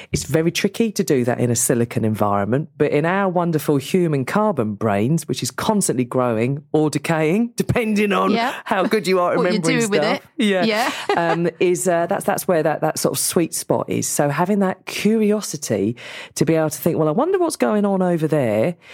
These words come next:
Speaker 1: um, even if you are very busy at the moment and hemmed in by a big kind of workload, which you know a lot of people are experiencing at the moment, having some of that brain space just to think, "What if," could, um, create a whole new,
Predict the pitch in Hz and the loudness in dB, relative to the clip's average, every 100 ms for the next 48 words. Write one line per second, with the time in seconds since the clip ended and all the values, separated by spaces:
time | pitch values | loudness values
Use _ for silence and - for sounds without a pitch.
0 | - - - - - 147 147 214 220 220 | -20 -20 -20 -10 -4 -2 0 0 2 2
1 | 214 208 196 190 185 165 196 190 190 180 | 0 0 2 0 0 0 0 2 2 2
2 | 170 185 156 139 151 151 190 147 135 - | 0 0 0 0 0 0 0 0 -2 0
3 | 185 180 175 170 180 160 160 151 147 147 | 0 2 2 2 2 0 2 2 0 0
4 | 170 - 175 135 160 165 - 123 131 - | -2 -2 -2 0 2 0 2 2 0 -2
5 | - 147 143 151 - - 151 151 123 - | -2 2 2 2 0 0 0 2 0 0
6 | - 123 - - - 117 117 117 - - | -2 -2 -2 -4 -2 0 0 0 -2 -6
7 | - - - - 151 156 147 165 156 156 | -16 -16 -6 0 0 2 0 0 2 2
8 | 151 135 143 143 131 - 107 104 - 123 | 0 0 0 2 -2 -2 0 0 -2 -4
9 | - 117 135 117 147 196 285 - 180 117 | -4 -4 0 0 0 0 0 2 2 2
10 | - - - - - - - 160 143 - | -2 -10 -14 -14 -14 -12 -2 0 0 0
11 | 139 139 - 156 - 135 - 170 165 160 | -2 -2 -2 0 0 -2 0 2 2 2
12 | 143 139 | 4 2